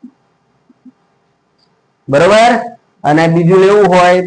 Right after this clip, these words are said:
બહુવચન નામ લેવા હોય તો વિરાટ and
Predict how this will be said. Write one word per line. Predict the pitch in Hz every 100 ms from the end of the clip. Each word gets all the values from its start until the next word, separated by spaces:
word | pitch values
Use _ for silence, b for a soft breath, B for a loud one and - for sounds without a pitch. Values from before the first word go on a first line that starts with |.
| 175
બહુવચન | 190 202 202 196 185
નામ | 175 175
લેવા | 165 165
હોય | 160 165 165 165 - _ _ _ - _ -
તો | 156 156 160 160 165 165 165 - _ _ _ _ _
વિરાટ | 131 151 160 170 175 180 - - - - _ _ _ _ _ _ _ _ _ _ _
and | 147 151 160 165 170 175